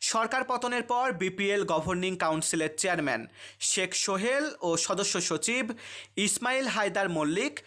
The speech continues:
নিষ্ক্রিয়। অন্যদিকে কয়েকটি ফ্র্যাঞ্চাইজির মালিক পক্ষ দেশে নেই। অদূর ভবিষ্যতে বিপিএলে সক্রিয় হবারও সম্ভাবনা ক্ষীণ। তাই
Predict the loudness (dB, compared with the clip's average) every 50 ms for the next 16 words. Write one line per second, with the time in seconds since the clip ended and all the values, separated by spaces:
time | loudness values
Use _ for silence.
0 | -18 -14 _ -2 0 2 2 2 0 0 0 0 2 0 0 -2 -6 -14 _ _
1 | _ _ _ _ _ _ _ _ -14 _ 0 2 2 2 2 2 0 0 0 2
2 | 2 2 0 -2 -4 -10 -20 -20 -20 _ _ 0 2 2 2 0 -2 -2 -2 -2
3 | -2 0 0 0 2 2 2 2 0 0 0 0 0 0 0 2 2 2 0 -2
4 | -2 0 0 0 0 -2 -4 -2 -2 -2 -2 -2 -6 -4 -2 0 2 2 0 0
5 | -2 -6 -8 -12 -18 -20 -20 -20 -20 -20 -16 -4 0 2 2 2 2 2 0 0
6 | 0 0 2 2 2 2 0 0 0 0 0 0 0 -2 -6 -14 -20 -20 _ _
7 | -4 -2 0 0 2 2 2 2 2 2 2 2 0 2 2 2 0 0 0 0
8 | 0 2 2 2 2 0 2 2 2 2 2 2 2 0 -2 -6 -10 -6 -4 0
9 | 0 2 2 2 0 0 2 2 0 0 0 0 -2 -2 0 -2 -4 -4 -8 -16
10 | -20 -20 -20 -20 -20 -20 -20 -6 _ 2 2 4 2